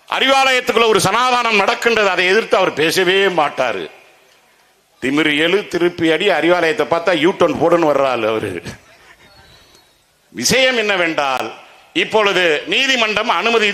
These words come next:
உயர் நீதிமன்றம் மீண்டும் தைலமர காடுகளுக்கு அனுமதி கொடுத்திருக்கின்றது. இதை தடுத்து நிறுத்த வேண்டும். இன்றைக்கு தன்னெழுச்சியாக மக்கள் நீங்கள் போராட ஆரம்பித்து விட்டீர்கள். அந்த போராட்டத்திற்கு உற்ற துணையாக தலைமை ஏற்க எங்கள் அண்ணன் தாய்ப்புலி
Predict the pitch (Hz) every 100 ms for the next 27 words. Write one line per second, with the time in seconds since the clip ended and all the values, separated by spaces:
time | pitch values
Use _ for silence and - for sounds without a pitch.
0 | 165 196 240 240 214 190 220 202 220 226
1 | 226 262 - - 190 254 254 220 190 202
2 | 220 220 226 - 226 262 262 254 262 269
3 | 294 269 269 254 214 147 - - - -
4 | _ _ _ _ _ _ 170 220 - 202
5 | 254 - 262 240 285 294 254 262 262 220
6 | 120 - - - 190 277 262 254 233 220
7 | 269 339 320 - 285 277 277 220 220 277
8 | 233 208 - 220 269 262 226 196 196 190
9 | 185 180 156 160 156 131 - - - 175
10 | 170 - 208 254 254 233 208 202 - 175
11 | 160 190 - 247 - 202 240 220 196 185
12 | 170 196 233 214 196 - 151 - - -
13 | 127 151 143 151 196 170 165 185 202 175